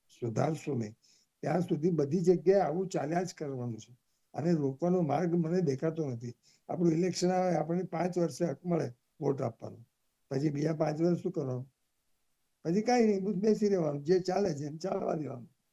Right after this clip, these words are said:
એટલે unfortunately જ્યાં સુધી આપણે પોતે સ્વીકારશું નહીં આપણી જવાબદારી voluntarily કે આ કેમ થાય આવું, હું છું ને કેમ થાય આવું,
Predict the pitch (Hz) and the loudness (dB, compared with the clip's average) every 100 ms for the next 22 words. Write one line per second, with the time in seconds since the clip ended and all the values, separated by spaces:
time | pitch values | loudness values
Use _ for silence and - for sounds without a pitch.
0 | _ _ _ _ _ - 175 151 135 123 | _ _ _ _ _ -4 -2 0 -2 -2
1 | 190 190 185 175 165 180 139 123 - 160 | -2 0 0 2 0 -2 -2 -4 -4 -6
2 | 151 160 123 160 175 160 127 - 175 - | -4 -2 -4 -4 -6 -4 -8 -4 -4 -4
3 | 147 170 175 170 165 151 135 147 131 123 | -4 -2 0 2 0 0 -2 -6 -4 -4
4 | 127 135 131 175 - - - _ _ - | -6 -6 -4 -4 -6 -16 -20 _ _ -4
5 | 123 160 208 208 139 123 110 104 _ _ | 2 4 4 4 2 0 -6 -10 _ _
6 | _ _ 180 151 151 165 - _ _ 160 | _ _ -2 0 0 -2 -10 _ _ -4
7 | 190 175 147 123 117 113 104 120 135 165 | -2 2 0 0 -2 -4 -8 -8 -2 0
8 | 175 175 180 175 135 113 107 110 | 0 0 0 0 -2 -6 -8 -16